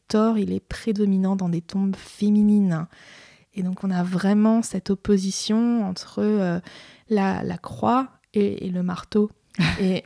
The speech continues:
Speaker 1: les femmes se, se distinguent une nouvelle fois, euh, dans cette, euh, dans cette renaissance païenne.
Speaker 2: Et c'est plutôt des femmes aristocrates, j'imagine,
Speaker 1: Oui.
Speaker 2: dont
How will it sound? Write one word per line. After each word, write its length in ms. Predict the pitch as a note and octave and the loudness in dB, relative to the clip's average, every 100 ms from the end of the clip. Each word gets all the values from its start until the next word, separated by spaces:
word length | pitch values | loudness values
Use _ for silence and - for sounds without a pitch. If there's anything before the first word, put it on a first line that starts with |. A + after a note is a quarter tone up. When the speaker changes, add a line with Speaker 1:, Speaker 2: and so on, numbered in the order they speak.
| - | 0
Speaker 1:
les 200 | G#3+ F#3 | 0 2
femmes 260 | G#3+ A3+ | 2 2
se, 240 | A#3+ A3+ F#3+ | 2 2 2
se 160 | - | 0
distinguent 460 | F#3 F3+ - A#3+ A#3+ | -2 -2 2 4 6
une 160 | G3 | 6
nouvelle 260 | G3 G3 F#3 | 6 4 2
fois, 460 | - - G#3+ A#3+ A3+ | 0 0 2 4 4
euh, 420 | F#3 E3+ E3+ E3+ F#3+ | 2 2 0 -2 -6
dans 220 | F3+ G3+ A3+ | -4 -2 0
cette, 320 | G#3+ - F#3 | -2 -6 -6
euh, 320 | F3 E3+ E3 | -4 -4 -4
dans 160 | F#3 F3+ | -4 -6
cette 260 | G3 - F#3 | -6 -6 -2
renaissance 520 | F3+ F#3 F#3+ A#3 A#3 | 0 2 2 0 -2
païenne. 580 | - G#3 G3 G3 E3 E3+ - _ | 0 2 4 2 0 -4 -10 _
Speaker 2:
Et 80 | A3+ | -2
c'est 120 | G#3+ | 0
plutôt 280 | A#3+ G#3+ D#4+ | -2 0 2
des 80 | B3+ | 2
femmes 320 | G#3 G3+ E3+ - | 2 2 2 2
aristocrates, 640 | F3 E3+ F#3+ - C4+ G#3 | 0 0 -2 0 0 2
j'imagine, 340 | F#3 F#3 A3 F#3+ | 2 6 6 6
Speaker 1:
Oui. 40 | |
Speaker 2:
dont 140 | E3+ | 4